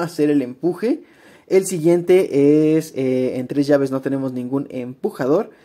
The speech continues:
En cuatro llaves, pues sí tenemos a Slammerhead, ¿no? Ya tiene, este tiene bastante buena vida y tiene el efecto de empuje. Con eso, pues, ya tienes un poco como que de salve para, a, hacer este efecto de empujar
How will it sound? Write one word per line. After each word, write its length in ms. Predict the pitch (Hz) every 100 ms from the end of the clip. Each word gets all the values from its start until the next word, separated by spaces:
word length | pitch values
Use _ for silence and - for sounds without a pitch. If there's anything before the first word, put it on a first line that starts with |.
| _ _
En 320 | - 160 175 -
cuatro 300 | 165 165 160
llaves, 320 | 147 151 160
pues 160 | 123 120
sí 140 | 160
tenemos 480 | 160 135 127 127 -
a 240 | 131 131 -
Slammerhead, 1000 | - - 135 135 139 139 - - 190 254 - _ _ -
¿no? 300 | 139 185 -
Ya 100 | 143
tiene, 280 | 139 156 151
este 220 | - -
tiene 220 | 151 160 147
bastante 420 | 123 - 151 151
buena 280 | 147 143 139
vida 420 | 160 151 156 -
y 220 | 139 156
tiene 280 | - 135 127
el 80 | 123
efecto 320 | 127 120 127
de 60 | 131
empuje. 460 | 135 170 170 220
Con 180 | 143 127
eso, 160 | 127 131
pues, 160 | 123
ya 80 | 123
tienes 300 | 139 131 131
un 100 | 131
poco 220 | 131 131
como 260 | 139 135 127
que 100 | 127
de 140 | 120
salve 680 | - - 160 156 175 208 214 _ - _ -
para, 320 | 160 165 185 -
a, 460 | 127 123 123 117
hacer 320 | - - 139
este 380 | 143 139 143 -
efecto 600 | 127 - 170 - 190 190
de 340 | 135 135 160 -
empujar 560 | 143 131 - 160 240